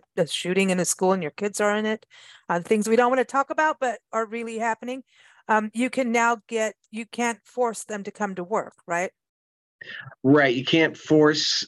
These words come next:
Speaker 2: uh, those people to go, come to work, and you can't, um, stop them from leaving if that kind of situation is going on. It's a, it's a situation that is an emergency situation or a situation of extreme peril.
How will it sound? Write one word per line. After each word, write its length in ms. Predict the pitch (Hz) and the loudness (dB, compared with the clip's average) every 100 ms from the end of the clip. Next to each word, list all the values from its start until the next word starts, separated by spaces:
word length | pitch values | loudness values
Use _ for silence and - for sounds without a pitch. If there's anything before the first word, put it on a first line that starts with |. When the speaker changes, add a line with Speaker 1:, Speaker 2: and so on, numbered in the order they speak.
| 131 | 0
Speaker 2:
uh, 500 | 117 107 120 123 120 | 0 2 4 6 6
those 220 | 123 120 | 6 4
people 300 | - 135 123 | 2 2 4
to 80 | 117 | 4
go, 240 | 123 117 | 4 2
come 320 | - 135 123 | 2 2 4
to 80 | 110 | 6
work, 480 | 104 117 123 120 - | 6 6 6 4 -2
and 180 | 117 107 | 2 4
you 100 | 101 | 2
can't, 680 | - 123 120 117 - - - - | 2 4 4 4 0 -4 -6 -2
um, 640 | 104 98 101 101 101 98 - _ _ 107 - | 0 2 4 6 4 4 -2 _ _ -20 -8
stop 360 | 147 - 123 117 | -2 2 2 2
them 120 | 113 | 0
from 200 | 110 104 | 4 6
leaving 360 | 131 175 110 95 | 8 8 6 2
if 80 | 92 | 2
that 160 | 92 | -2
kind 120 | - 95 | 0 -2
of 60 | |
situation 500 | 101 95 98 92 101 | -2 0 2 4 2
is 80 | 87 | 2
going 280 | 92 90 90 | 2 2 2
on. 200 | 98 92 | 2 2
It's 200 | 95 131 | 2 2
a, 140 | 117 | 4
it's 160 | 123 123 | 4 4
a 140 | 131 | 0
situation 580 | - 180 151 151 135 131 | 4 2 4 4 4 4
that 220 | 113 110 | 4 4
is 440 | 110 110 101 95 - - _ _ _ - | 4 6 4 0 -6 -18 _ _ _ -2
an 120 | 113 110 | 4 6
emergency 560 | 113 127 135 139 143 | 8 6 4 4 2
situation 680 | 131 131 143 123 127 127 123 | 2 2 4 6 6 4 4
or 180 | 85 98 | 4 4
a 60 | |
situation 640 | 98 117 - 104 98 104 90 | 4 2 4 4 4 4 2
of 80 | - | 2
extreme 380 | - 101 92 | 0 4 4
peril. 480 | 87 95 92 85 - | 4 2 4 2 0